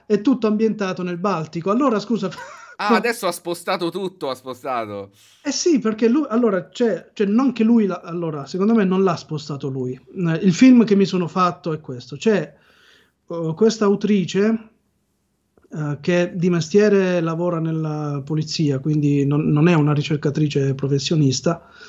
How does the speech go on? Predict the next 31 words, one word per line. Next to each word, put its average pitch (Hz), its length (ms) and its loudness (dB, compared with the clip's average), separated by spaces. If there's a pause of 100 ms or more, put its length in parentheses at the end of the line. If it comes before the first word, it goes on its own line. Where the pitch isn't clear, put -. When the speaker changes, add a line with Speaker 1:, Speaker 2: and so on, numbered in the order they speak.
(280)
Speaker 1:
che - 100 2
ha 240 60 6
notato 180 760 2
che 196 160 0
in 170 180 -2
Finlandia 190 520 -2
ci 175 100 -8
sono 175 280 -2
queste 180 500 -4
località 175 840 2
dai, 160 720 -6
dai 160 200 -2
nomi 185 260 2
biblici 160 760 0 (880)
e 294 60 -2
ha 285 60 6
detto: 208 300 4
"Ah, 233 320 0 (440)
perché 226 460 0
non 180 720 -2
dire 175 400 0
che 165 640 -2
sulla 220 280 6
scia 254 360 4
di 220 200 2
Felice 214 460 2
Vinci 208 500 0
che 175 140 -4
disse 190 380 -4
che 190 280 0
l'Odissea 180 880 0